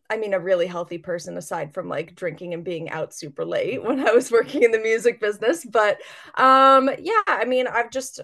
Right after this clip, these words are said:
Speaker 1: I've really taught myself how to read every single label whenever I go into the grocery store to buy something, kind of,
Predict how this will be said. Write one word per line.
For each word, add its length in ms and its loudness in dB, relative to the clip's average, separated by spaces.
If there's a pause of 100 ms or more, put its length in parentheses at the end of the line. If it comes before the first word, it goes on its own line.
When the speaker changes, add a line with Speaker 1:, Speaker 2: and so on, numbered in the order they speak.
(140)
Speaker 1:
I've 180 -4
really 540 -2
taught 340 -6
myself 560 -4
how 560 -4 (180)
to 680 -4 (880)
read 420 -4
every 240 0
single 400 -8
label 540 -2
whenever 280 -6
I 80 -2
go 160 -2
into 120 -4
the 100 -10
grocery 420 -6
store 280 -4
to 80 -6
buy 300 -8
something, 800 -8
kind 200 -8
of, 140 -4